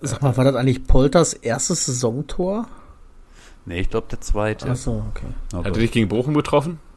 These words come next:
Speaker 3: Ja, Hinspiel.
Speaker 1: Ah, okay.
Speaker 2: Ja.
Speaker 3: Nee, aber die eins Komma acht Millionen haben sich auf jeden Fall schon gelohnt. <laughs>
Speaker 1: Hat er denn einen Vertrag für zweite Liga?
Speaker 3: Ich denke nicht, ne?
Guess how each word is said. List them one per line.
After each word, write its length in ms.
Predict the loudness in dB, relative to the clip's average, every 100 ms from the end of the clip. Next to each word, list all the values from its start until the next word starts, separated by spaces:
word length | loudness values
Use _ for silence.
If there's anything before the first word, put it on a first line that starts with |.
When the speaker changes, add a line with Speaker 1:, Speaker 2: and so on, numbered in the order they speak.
| -20 -20 -18 -18 -6
Speaker 3:
Ja, 220 | -4 -4 -6 -8 -4
Hinspiel. 440 | -2 0 -2 -4 -6 -8 4 4 6 2 0
Speaker 1:
Ah, 160 | -2 -4 -10
okay. 160 | -10 -10
Speaker 2:
Ja. 80 | -10 -14 -20 -14
Speaker 3:
Nee, 260 | 2 4 4
aber 120 | 4
die 140 | 2 2
eins 200 | -2 2
Komma 320 | 2 2 -2
acht 140 | 2
Millionen 260 | 2 2 -2
haben 80 | -4
sich 120 | -2
auf 140 | -4
jeden 120 | -4 0
Fall 120 | 0
schon 180 | 0 -2
gelohnt. 480 | -2 -2 -2 -2 -8 -14 -16 -14 -8 -2 0
<laughs> 100 | 0
Speaker 1:
Hat 1040 | 0 0 2 0 2 0 -2 -6 2 4 6
er 60 |
denn 100 | 6
einen 80 | 6
Vertrag 320 | 4 4 4
für 140 | 4 2
zweite 240 | 4 4
Liga? 300 | 4 0 0 0 -4 -4 -2 -2 -8 -14 -18 -20 -20 -20 -20 -20 -8 -6 -6 -8 -10 -10 -12 -10 -10 -8
Speaker 3:
Ich 60 |
denke 280 | -6 -4 2
nicht, 300 | 4 4 2
ne? 240 | -2 0